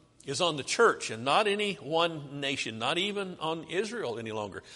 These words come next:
Jesus came to establish his church. We learn that from Matthew sixteen eighteen and the whole of the New Testament, really. Jesus is the shepherd. The church is his flock. He made this clear in John ten sixteen, where he says,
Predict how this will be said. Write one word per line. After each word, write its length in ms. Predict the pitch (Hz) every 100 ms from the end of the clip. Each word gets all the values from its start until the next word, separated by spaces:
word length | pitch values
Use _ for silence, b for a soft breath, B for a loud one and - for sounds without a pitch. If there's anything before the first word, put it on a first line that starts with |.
| B B
Jesus 340 | 131 185 165 -
came 240 | 180 160
to 80 | 147
establish 480 | - 170 170 147 143
his 120 | 123
church. 400 | - 214 170 -
We 120 | 127
learn 160 | 151 143
that 140 | 139
from 120 | 131
Matthew 300 | 139 143 127
sixteen 440 | - 156 - 147 143
eighteen 380 | 147 - 175
and 220 | 139 190 175
the 40 |
whole 340 | 151 233 220
of 80 | 147
the 100 | 139
New 120 | 147
Testament, 540 | - 214 233 - 120 107
really. 320 | 196 139 147 B B B B B
Jesus 420 | 135 208 165 139
is 140 | 135 120
the 60 |
shepherd. 420 | - 190 202 269
The 60 | 135
church 300 | - 170 -
is 100 | 127
his 140 | 127
flock. 340 | - 147 190 -
He 100 | 120
made 180 | 131 135
this 160 | 135
clear 240 | - 143 127
in 80 |
John 240 | 110 135 131
ten 180 | - 139
sixteen, 480 | 147 135 - 165 151
where 100 | 135
he 60 |
says, 260 | - 143